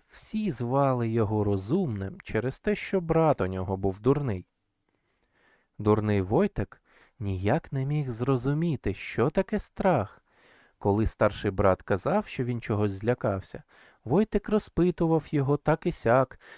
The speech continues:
але все одно нічого не розумів. Нарешті брат розсердився і вирішив показати Войтеку, який буває страх. Одного дня восени,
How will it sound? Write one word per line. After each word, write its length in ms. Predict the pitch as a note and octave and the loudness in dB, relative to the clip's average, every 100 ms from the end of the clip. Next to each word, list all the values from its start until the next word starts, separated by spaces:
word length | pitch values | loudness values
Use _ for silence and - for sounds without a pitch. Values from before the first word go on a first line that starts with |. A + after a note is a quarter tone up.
| - | -4
але 200 | A2 B2 | 0 0
все 220 | - - | 0 2
одно 380 | D3 C#3+ C3+ D#3 | 2 2 2 2
нічого 460 | D#3+ - E3+ D3 D#3 | 0 0 0 2 0
не 140 | D#3+ | 0
розумів. 580 | D#3+ D3+ D#3+ B2 F#2 _ _ _ _ _ _ _ _ _ | 0 0 -2 -2 -4 _ _ _ _ _ _ _ _ _
Нарешті 560 | G#2+ G2 A2+ F3 - G2 | -2 2 2 0 -4 -4
брат 340 | F#2+ G2 G2+ | 0 0 0
розсердився 800 | D#3 D3+ - G3 B2+ G#2 - F#2+ - - _ | -2 -2 2 2 4 0 0 -6 -6 -20 _
і 80 | B2+ | -2
вирішив 540 | B2 F3+ G#3+ - F3+ - | 2 2 2 0 -4 0
показати 560 | G3 - F3+ G#2+ G2 | 0 2 2 2 2
Войтеку, 580 | F#2 F#2 F2+ F2+ - G#2+ - - - | 0 0 0 -4 -6 -14 -16 -10 -4
який 360 | F#2+ - B2+ | -4 -2 -2
буває 440 | D#3+ G#2+ G2 F#2+ F#2+ | 0 2 4 4 2
страх. 500 | - D3+ G2 - _ _ _ _ _ _ _ _ _ _ _ _ _ _ | -2 0 0 -2 _ _ _ _ _ _ _ _ _ _ _ _ _ _
Одного 400 | A2 C#3+ G3 C#3+ | -2 2 2 2
дня 280 | A2 B2 B2 | 2 0 0
восени, 580 | A2 - G2 F#2+ G2 | -2 -2 -2 -2 -4